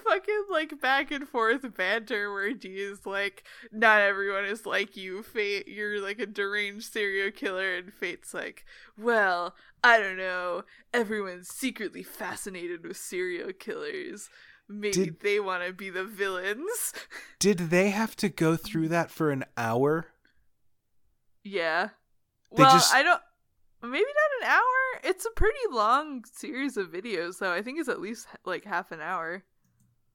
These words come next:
Speaker 2: God, there's no way that's an interesting watch for that long.
Speaker 1: Nope. <laughs>
Speaker 2: I've, I've listened to it for twelve seconds, and I'm already like, "I'm done."
Speaker 1: And, uh, and Dee's like,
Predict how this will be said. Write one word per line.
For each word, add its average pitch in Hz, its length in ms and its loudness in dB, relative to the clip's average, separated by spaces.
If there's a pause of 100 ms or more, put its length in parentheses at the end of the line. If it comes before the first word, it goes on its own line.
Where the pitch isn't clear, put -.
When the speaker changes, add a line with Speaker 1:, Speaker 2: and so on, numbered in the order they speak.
(320)
Speaker 2:
God, - 200 -6
there's 156 200 -4
no 170 180 4
way 160 380 4
that's 139 280 0
an 113 160 -4 (160)
interesting 139 640 0
watch 120 380 0
for 107 140 -6
that 98 280 -4
long. 98 320 -6 (560)
Speaker 1:
Nope. 262 380 2 (200)
<laughs> - 200 0
Speaker 2:
I've, 156 260 6
I've 170 220 6
listened 170 360 4
to 147 160 4
it 127 140 2
for 127 260 0
twelve 160 760 4
seconds, 113 600 2
and 107 100 -2
I'm 120 120 2
already 123 420 4
like, 113 340 2
"I'm 147 260 2
done." 98 420 -4 (1700)
Speaker 1:
And, 196 260 2
uh, 180 360 2
and 202 240 -8
Dee's 196 300 -10
like, 175 300 0